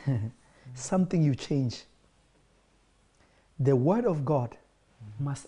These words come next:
Speaker 1: enter you
Speaker 2: Mm.
Speaker 1: in depth, and then you will become a tree.
Speaker 2: Mm-hmm.
Speaker 1: The word of God, if it does not enter you, it's of no use.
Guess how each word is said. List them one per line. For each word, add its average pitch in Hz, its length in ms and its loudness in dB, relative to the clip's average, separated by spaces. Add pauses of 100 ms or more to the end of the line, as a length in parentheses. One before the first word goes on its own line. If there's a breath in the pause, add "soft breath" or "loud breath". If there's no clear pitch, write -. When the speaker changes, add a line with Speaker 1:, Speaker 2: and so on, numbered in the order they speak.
Speaker 1:
enter 156 300 -2
you 117 200 -4 (760)
Speaker 2:
Mm. 104 460 -14 (120)
Speaker 1:
in 151 260 4 (100)
depth, - 340 0 (160)
and 127 180 0
then 139 140 2
you 139 120 2
will 127 120 0
become 135 560 -6 (120)
a 123 100 -2
tree. - 300 -6 (580)
Speaker 2:
Mm-hmm. - 1500 -20 (220 loud breath)
Speaker 1:
The 147 140 6
word 240 220 4
of 165 220 2
God, 202 260 4
if 175 180 -2
it 143 80 -2
does 151 200 -2
not 170 240 -4
enter 156 260 -6
you, 131 160 -4
it's - 220 -10
of 139 140 -6
no 143 160 -4
use. 117 340 -6